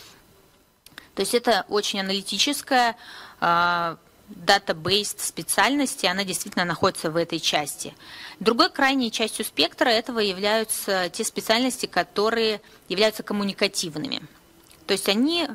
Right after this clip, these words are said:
подразумевают под собой необходимость контакта с пациентом, коммуникации, общения с ним. И вы видите, что риск за того, что технологии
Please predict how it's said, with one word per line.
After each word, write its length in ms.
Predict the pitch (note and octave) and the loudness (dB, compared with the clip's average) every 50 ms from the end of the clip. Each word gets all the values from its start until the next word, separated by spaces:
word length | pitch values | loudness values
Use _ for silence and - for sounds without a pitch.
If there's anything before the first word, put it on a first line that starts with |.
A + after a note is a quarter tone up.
| - - _ - | -12 -18 _ 0
подразумевают 640 | - G3+ F#3+ G3+ G3+ G3 G#3 G3+ G3+ A#3 C4 C4 - | 0 2 2 2 0 0 0 2 2 2 2 2 -2
под 120 | - E3 - | -6 -6 -2
собой 400 | - F#3+ F3 F#3 G#3 B3+ C4+ C4+ | -2 -2 -2 0 0 0 2 2
необходимость 960 | A3+ G3 F3 - - - F#3 F3+ E3+ F3+ G#3+ B3 B3+ B3+ A3 - - - - - - - - - - | 0 -2 -4 -4 0 0 0 0 2 -2 0 0 2 2 0 -2 -6 -10 -12 -14 -20 -20 -20 -20 -2
контакта 540 | - - G3 G3 - G3+ G#3+ - - - B3+ | 0 0 0 4 4 4 4 4 0 -4 -6
с 80 | - - | -6 0
пациентом, 560 | - A#3 A3 - - A#3+ A3 G#3+ - - - - | -2 -2 0 0 0 0 0 0 -2 -8 -12 -4
коммуникации, 1040 | - F#3+ F3+ F3+ F3+ F3+ F3 E3+ - G3+ G#3+ A#3+ A#3+ - - - A#3 A3+ A3 G3 G3+ - - - - - - - | -4 -4 -2 -2 -6 -8 -8 0 2 4 4 4 2 -2 -4 -2 0 0 0 -2 -4 -8 -16 -16 -16 -16 -12 -4
общения 640 | - F3 - - - - - A#3 B3+ B3+ C4 B3 | -4 -2 0 0 0 2 2 0 2 2 2 2
с 160 | A#3 - - - | 0 0 -2 -2
ним. 320 | A#3 A3+ A3 G#3 G3+ - - - - _ _ _ _ _ _ _ - _ _ _ - _ _ _ _ _ _ _ _ _ _ _ _ - | -2 -2 -2 -4 -6 -10 -14 -20 -20 _ _ _ _ _ _ _ -20 _ _ _ -20 _ _ _ _ _ _ _ _ _ _ _ _ -4
И 120 | - A3+ | -4 -2
вы 100 | A3+ A3+ | -2 0
видите, 460 | G#3+ C4 C4+ B3+ D4 C4 - - A3 | 0 0 0 0 -4 -6 -2 -4 -2
что 580 | G3+ - - - - - A3 A3+ A#3 A3 G#3 - - | -2 -2 -4 -2 0 0 2 2 4 2 0 0 -2
риск 480 | - G#3 B3 C4+ C4 - - - - | -4 -2 -2 -2 -2 -4 -8 -8 -10
за 560 | G3+ F3+ E3+ F#3 F#3+ F#3 F#3 F3+ F3+ F3 E3+ - | -10 -8 -6 -4 -2 -2 0 0 -2 -4 -2 0
того, 280 | - F3+ E3+ F#3+ A#3+ C4 | -2 -2 2 0 0 0
что 200 | - - - G3 | 0 -4 -6 -6
технологии 920 | - - G3 - - G3+ G3 G3+ G#3+ A#3 A#3+ G#3+ G3 G3+ G3+ F#3+ E3+ E3 | -4 -6 -8 -4 0 0 0 2 2 0 -2 -2 -6 -6 -4 -4 -4 -6